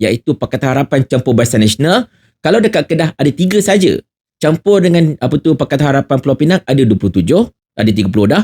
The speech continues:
campurkan dengan dua kerusi Barisan Nasional kat Pulau Pinang, lagi dua, tiga puluh dua kerusi. Jadi, kalau kita totalkan pun semua kerusi-kerusi ini, tuan-tuan dan puan-puan, jumlah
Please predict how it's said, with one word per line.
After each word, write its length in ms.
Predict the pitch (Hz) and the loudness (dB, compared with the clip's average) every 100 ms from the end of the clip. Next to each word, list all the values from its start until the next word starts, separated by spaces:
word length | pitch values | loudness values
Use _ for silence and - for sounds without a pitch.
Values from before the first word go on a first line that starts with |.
| - _ _ - | -4 _ _ -4
campurkan 560 | 247 247 269 - 190 | -4 0 -2 0 -2
dengan 320 | 170 156 160 110 | 0 0 2 2
dua 320 | 151 185 101 | 4 2 0
kerusi 320 | - 117 117 | -4 -2 0
Barisan 320 | 117 113 113 | 0 0 -2
Nasional 240 | 113 120 107 | -2 -4 -4
kat 80 | |
Pulau 160 | - 110 | -2 -4
Pinang, 320 | 135 156 156 - _ - | -2 -2 -2 -6 _ -4
lagi 240 | 98 107 | 0 2
dua, 240 | 131 240 247 _ _ | 4 2 0 _ _
tiga 320 | 254 214 170 151 | -2 2 0 0
puluh 160 | 143 | 0
dua 160 | 113 107 95 | 2 0 0
kerusi. 320 | 98 92 69 _ _ _ _ | -4 -4 -8 _ _ _ _
Jadi, 460 | 123 139 180 226 220 | -4 0 0 0 0
kalau 160 | 165 | 0
kita 240 | 165 175 160 | 0 0 0
totalkan 800 | 175 190 - - 262 180 160 147 | 0 -2 -2 -2 0 2 0 0
pun 160 | 151 | -2
semua 160 | 139 147 | -2 -2
kerusi-kerusi 480 | 147 143 139 135 131 | -4 -2 -4 -2 0
ini, 180 | 139 107 | 0 0
tuan-tuan 480 | 101 101 - 98 | 0 0 0 0
dan 80 | 95 | 2
puan-puan, 640 | 90 92 95 120 165 208 - _ _ - | 2 0 0 0 2 0 -4 _ _ -4
jumlah 480 | 143 208 202 214 196 | 0 2 2 0 -2